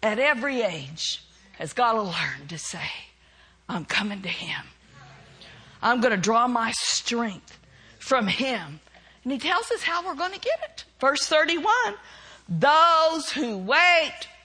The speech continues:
on the Lord," wait for the Lord, "who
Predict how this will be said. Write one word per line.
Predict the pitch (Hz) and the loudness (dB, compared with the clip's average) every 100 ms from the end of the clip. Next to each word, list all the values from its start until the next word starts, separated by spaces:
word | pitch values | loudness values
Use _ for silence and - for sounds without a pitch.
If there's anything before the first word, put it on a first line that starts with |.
| - | 4
on | 277 302 302 302 302 311 - - | 6 8 6 6 4 -4 -10 -12
the | 185 262 | 2 4
Lord," | 254 240 190 - 135 160 | 4 4 2 0 -8 0
wait | 262 330 330 - | 6 6 4 0
for | 403 294 285 | 4 6 6
the | 262 | 4
Lord, | 214 156 131 - - - - - - - | 0 -2 -4 -10 -14 -20 -20 -18 -16 -2
"who | 277 339 339 339 | 4 6 6 4